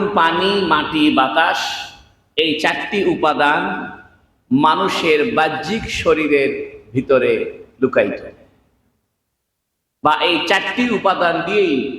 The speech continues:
মানুষের বাহিরের শরীর গঠন করা হয়েছে।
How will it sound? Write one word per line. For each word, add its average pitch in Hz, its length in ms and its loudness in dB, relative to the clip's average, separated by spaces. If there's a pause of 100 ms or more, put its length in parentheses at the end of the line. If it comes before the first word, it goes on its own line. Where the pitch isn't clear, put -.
(120)
মানুষের 151 560 0
বাহিরের 180 460 0
শরীর 143 380 -2 (100)
গঠন 127 280 -2
করা 107 220 -4
হয়েছে। - 320 -12